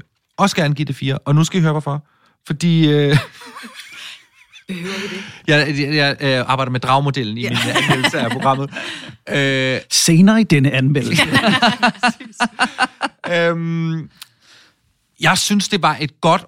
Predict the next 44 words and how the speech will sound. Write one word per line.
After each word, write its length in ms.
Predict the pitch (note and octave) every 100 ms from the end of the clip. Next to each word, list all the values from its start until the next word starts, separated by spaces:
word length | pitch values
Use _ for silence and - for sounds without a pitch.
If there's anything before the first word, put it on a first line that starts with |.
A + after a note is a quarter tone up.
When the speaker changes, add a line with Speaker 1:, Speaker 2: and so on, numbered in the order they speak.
| -
Speaker 1:
underholdende 520 | D#3 E3 D#3 D3 C#3
program. 380 | C#3 B2+ B2 B2+ _ _ _ _ _
Altså, 260 | D3 D#3 E3
og 120 | D#3
det 60 | E3
er 40 |
jo 40 | D#3
også 180 | E3 -
det 80 | E3+
der 100 | D#3
med, 120 | D#3+
hvad 160 | E3
er 40 | C#3+
det 100 | E3+
for 80 | E3
nogle 160 | D#3+
briller, 300 | C#3+ C#3 D3
man 160 | D#3+ D3
kigger 420 | - F3 D#3+ F3 D#3+ _ _ _ -
på 220 | D#3 D3+
det 120 | F3+
med. 240 | C#3+ C3+ D3 - -
Altså, 200 | D3+ D3+
jeg 180 | D3 C#3+
var 80 | F#3
faktisk 680 | - E3 - - F3+ - - _ _ _ _ _
underholdt, 500 | D#3+ G#3+ A3+ D3 A2
da 60 | A2+
jeg 140 | G2+
sad 140 | - G#2
og 60 | G#2+
så 240 | A2+ F2 G#2+
det. 100 | G#2+ _ _ - -
Altså, 480 | C#3 C3+ C3+ B2+ B2 - _ _ _ _
hvis 200 | D3+ D3+
man, 440 | D3+ D3+ D3 D3 C3 - - - -
hvis 160 | E3+
jeg 60 | F3
skulle 180 | - -
se 220 | C4 B3+
det, 200 | B3 G3+
og, 400 | - E3+ E3 D#3 - _ _ _ _ _ _ _ _ _
og, 180 | -
åh, 60 | D3+